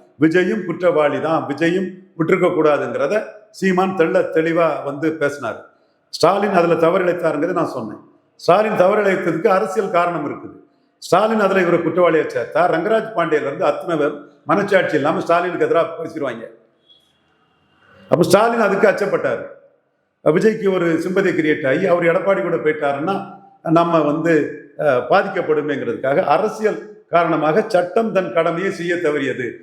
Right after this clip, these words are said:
ஸ்டாலின் சட்டப்படி ஸ்டாலின் அரசு நடவடிக்கை எடுக்கல. விஜய் மேல இறக்கப்பட்டு அது சர்டிபிகேட் கொடுக்கிறாரு ஸ்டாலின். எந்த தலைவரும் அவர், அஹ், தொண்டரை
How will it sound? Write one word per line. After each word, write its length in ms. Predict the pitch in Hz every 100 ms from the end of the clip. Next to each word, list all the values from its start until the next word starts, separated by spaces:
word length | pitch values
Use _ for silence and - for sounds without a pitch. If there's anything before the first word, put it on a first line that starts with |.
| - -
ஸ்டாலின் 520 | - 180 208 208 254 - - -
சட்டப்படி 540 | 185 - 202 - 214
ஸ்டாலின் 380 | 214 190 185 196
அரசு 240 | 180 160 160
நடவடிக்கை 420 | 170 170 165 170
எடுக்கல. 380 | 156 156 143 147 143 - - - _ _ _ -
விஜய் 320 | 131 165 208
மேல 180 | 190 190
இறக்கப்பட்டு 600 | 190 196 196 165 160 160 208 - - -
அது 200 | 170 180
சர்டிபிகேட் 540 | 180 190 220 220 170
கொடுக்கிறாரு 380 | 160 156 143 131
ஸ்டாலின். 380 | - 131 113 110 - -
எந்த 180 | 190 214
தலைவரும் 440 | 202 190 175 175 180
அவர், 260 | 160 156 - - - -
அஹ், 200 | 170 156
தொண்டரை 380 | 160 180 170 156